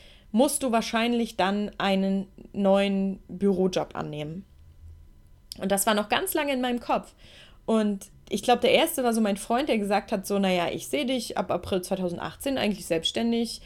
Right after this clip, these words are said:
freiberuflich, ähm, arbeiten und du kannst dir deine Zeit einteilen“ und so weiter. Also er hat das viel eher gesehen als ich. Und für mich war das irgendwie so, so, ich hab diese zwölf Monate jetzt und dann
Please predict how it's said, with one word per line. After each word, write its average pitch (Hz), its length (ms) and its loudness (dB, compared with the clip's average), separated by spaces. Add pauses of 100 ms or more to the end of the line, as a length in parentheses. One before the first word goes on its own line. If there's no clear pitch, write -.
(200)
freiberuflich, 226 1400 0
ähm, 208 260 0
arbeiten 233 600 0
und 220 300 0
du 208 160 -8
kannst 208 260 -2
dir 202 60 0
deine 180 160 2
Zeit 180 220 -4
einteilen“ 226 340 -2
und 196 120 -4
so 190 100 -4
weiter. 185 200 -4 (300)
Also 220 160 2
er 214 140 2
hat 254 100 -4
das 247 180 -4
viel 294 380 -2
eher 247 240 2
gesehen 214 300 -2
als 196 200 -4
ich. 190 340 -4 (300)
Und 214 200 2
für 233 80 -4
mich 247 220 -2
war 240 120 6
das 240 180 2
irgendwie 233 420 0
so, 214 560 0 (880)
so, 220 380 4
ich 220 140 0
hab 233 100 0
diese 226 240 2
zwölf 196 220 2
Monate 330 340 4
jetzt 339 320 0 (240)
und 214 160 2
dann 247 280 4